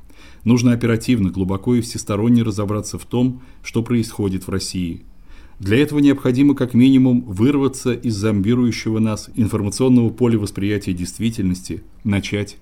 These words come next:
воцерковление. Нужно, чтобы своё слово сказали офицерские собрания, патриотические сообщества, форумы, издания. Своё слово должно сказать православное казачество.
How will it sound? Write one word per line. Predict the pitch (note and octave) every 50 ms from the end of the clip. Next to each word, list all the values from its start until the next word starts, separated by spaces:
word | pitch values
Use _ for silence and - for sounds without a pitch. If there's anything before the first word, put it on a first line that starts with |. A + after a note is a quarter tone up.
| -
воцерковление. | - G#2+ A#2 - - A#2 - - A2 G#2 G#2 G2+ G2 F#2+ F#2 F2+ F2 E2 E2+ - -
Нужно, | G#2+ A2 A2 G2+ A2+
чтобы | A2+ - - G#2 G2+ G#2 G#2 G#2 - - - - -
своё | - - - G2 F#2+ F#2+
слово | F#2+ - - G2 G2+ G2+
сказали | F#2+ - - F#2+ F2 F2 F#2+ F#2+ G2
офицерские | F#2+ - - F#2 - G2 F#2+ - - - F#2
собрания, | F2 - F2+ E2+ E2+ F#2 F#2 F#2+ F#2+ G2+ G2+ G2+ - - - - - -
патриотические | - A2 - G2+ G2+ G2+ - - A#2 A2+ - - - G2
сообщества, | F#2+ - - - G#2 A2+ A2+ - - G#2+ - - G2+ G2 F#2+ - - -
форумы, | - - - A2 A2 A2+ A2+ G#2+ G2+ G2+ F#2+ G2 - - - -
издания. | - A#2 F#2+ G2 A2 G2+ F#2 F#2 F2+ F2 E2 E2 - - - - - - - - - - - -
Своё | - - - G2+ G2+ B2+ C#3
слово | C#3 - C#3+ C#3 C3 B2 G#2+
должно | G#2 G2+ F#2+ F2+ G2+ F#2+
сказать | - - F#2+ F2+ F2 F#2+ F#2+ F#2+ - - - - - - -
православное | - G#2+ G#2+ A2+ A2 - - F#2+ F2+ F2 F2+ F2+ F2+
казачество. | F2 - F#2+ F#2 G2 F#2 F2 - - - - - - F2 E2+